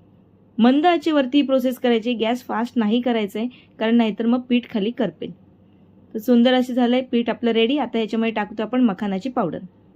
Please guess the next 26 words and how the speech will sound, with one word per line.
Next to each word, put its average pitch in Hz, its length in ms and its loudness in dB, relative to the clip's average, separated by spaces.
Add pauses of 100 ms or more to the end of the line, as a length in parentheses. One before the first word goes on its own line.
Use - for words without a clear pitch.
(880)
गूळ 285 180 6
घेतलेला 277 380 2
आहे 262 80 2
आपण 269 160 -2
एक 247 280 0
वाटी, 247 300 -2 (640)
जे 220 100 2
याच्यामध्ये 220 400 0
मी 226 100 0
टाकते. 214 420 -6 (100)
आता 208 140 -4
गूळ 240 280 2
आपल्याला 262 440 0 (840)
मिक्स 240 260 2
करून 320 300 0
घ्यायचे. 240 380 2 (180)
आपण 285 280 -2
पाक 254 380 -2
नाही 302 180 4
बनवले, 226 460 2 (1200)
व्यवस्थितपणे 294 680 2
याला 277 160 0
मिक्स 262 320 0
करायचे. 226 420 0
मंद 226 300 2
आचेवरती 262 720 0